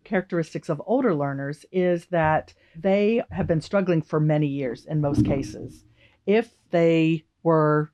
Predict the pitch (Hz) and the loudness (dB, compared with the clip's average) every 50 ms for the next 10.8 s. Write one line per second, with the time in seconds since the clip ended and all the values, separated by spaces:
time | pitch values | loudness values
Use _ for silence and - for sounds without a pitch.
0 | _ - 160 - 185 165 165 214 208 220 220 208 180 165 156 - _ 254 269 254 | _ -12 -4 -2 -2 0 2 2 2 4 4 4 2 2 0 0 _ 0 0 0
1 | - - - 190 185 175 165 - 165 165 - - 175 185 190 190 - 185 165 160 | -2 -2 0 2 2 2 2 0 -2 -2 0 0 0 0 0 0 -2 -2 0 0
2 | 151 147 - - - 175 165 165 - 160 156 156 147 147 143 139 139 - - - | 0 0 -2 -2 0 0 0 2 2 2 2 4 4 4 4 2 2 0 -2 -2
3 | 160 151 139 - _ 156 147 - - 160 151 147 143 143 - - - 151 143 143 | -2 -2 -2 -2 _ -2 -2 0 0 0 0 0 0 0 -2 -2 -2 -2 0 0
4 | 139 135 135 147 - _ _ _ _ _ _ _ _ _ - 196 190 175 - - | 0 -2 -4 -4 -8 _ _ _ _ _ _ _ _ _ 0 0 0 0 0 -2
5 | 160 151 139 131 127 131 127 - - _ 165 156 147 135 - - 175 175 170 - | -2 0 0 0 -2 -4 -6 -10 -14 _ -4 -2 -2 -2 -2 -2 -2 -2 -2 -2
6 | _ 160 147 143 131 131 131 131 127 - - - 170 156 151 147 143 139 - - | _ -2 0 0 0 0 -2 -4 -6 -8 -10 -8 -4 -2 -2 -2 -2 -4 -4 0
7 | - 240 285 285 - - 165 147 143 139 135 135 143 160 165 - _ _ _ _ | 0 0 0 0 -2 -2 0 0 2 0 0 -2 -4 -6 -10 -16 _ _ _ _
8 | _ _ - 220 240 247 240 208 175 156 175 160 156 147 139 131 - - - - | _ _ 2 2 4 4 4 2 2 2 2 2 2 2 0 -2 -4 -10 -18 -12
9 | _ 202 175 165 165 160 160 160 160 - - 170 175 175 170 170 165 180 190 196 | _ -2 0 2 4 4 2 2 2 0 0 0 2 2 2 2 2 2 2 4
10 | 185 170 156 156 - - - 180 165 160 165 160 156 - - - | 2 2 0 -2 -4 -4 0 0 2 2 2 2 0 0 -4 -10